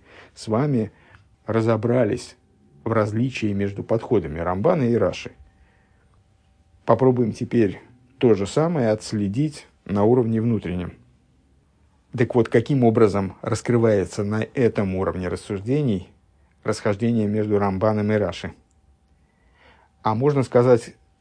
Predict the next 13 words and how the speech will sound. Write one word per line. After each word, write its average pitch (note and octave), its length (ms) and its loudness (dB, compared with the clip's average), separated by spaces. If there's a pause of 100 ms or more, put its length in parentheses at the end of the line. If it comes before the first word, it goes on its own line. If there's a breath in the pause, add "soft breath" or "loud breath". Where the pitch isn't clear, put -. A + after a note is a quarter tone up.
(100)
с - 100 -16
одной A2+ 240 2
стороны, F2+ 480 -6 (1120 soft breath)
"Зе B2 260 2
майса A#2+ 480 0
миноры B2 400 0
микше A#2+ 400 -2
зогов", B2 600 0 (460)
вот A2+ 200 -2
это A2 200 -2
вот G#2 380 -2 (300)
деяние G#2+ 500 0
миноры, C3 540 2